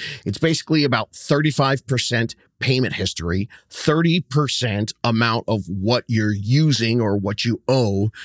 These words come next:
sometimes called, uh, your credit usage. And then it's fifteen percent credit history. Kinda tough to have history when, like I said, you're only twenty-one, twenty-two years old. And then the last ten percent is credit mix, and ten more percent is new credit.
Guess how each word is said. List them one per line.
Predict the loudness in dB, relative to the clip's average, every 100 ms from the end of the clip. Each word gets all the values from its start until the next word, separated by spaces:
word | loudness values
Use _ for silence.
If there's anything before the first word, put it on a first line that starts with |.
| -4
sometimes | -2 0 -2 0
called, | 0 0 0 0
uh, | 0
your | 0 -2
credit | 0 -2 0 -4
usage. | 0 0 0 -4 -6 -10 -16 -20 -12 0
And | 2
then | 2
it's | 0 -6
fifteen | -10 -2 0 0 0 0 2 2
percent | 0 0 0 0 -4 _ _
credit | 0 2 2 0 -2 _ _
history. | -2 0 0 0 2 2 -2 -8 _ _ _ -2
Kinda | 0 2 2
tough | 0 2
to | 2
have | 2
history | 2 2 0 0 0 2
when, | 2 0 0
like | -2 0
I |
said, | 0 0 0
you're | 0
only | 0
twenty-one, | 2 2 2 2
twenty-two | 2 2 2
years | 2 2
old. | 0 -2 -8 _ -14 -12 -4
And | 0
then | 2
the | 2
last | 2 0
ten | 0 0
percent | 0 0 0
is | 0
credit | 0 0 2
mix, | -2 -2 -6 -10 -18 -4
and | -2 0
ten | 0 2
more | 2 2
percent | 0 -2 -2 -2 -2
is | -2
new | 2 2 2
credit. | 0 -2 -2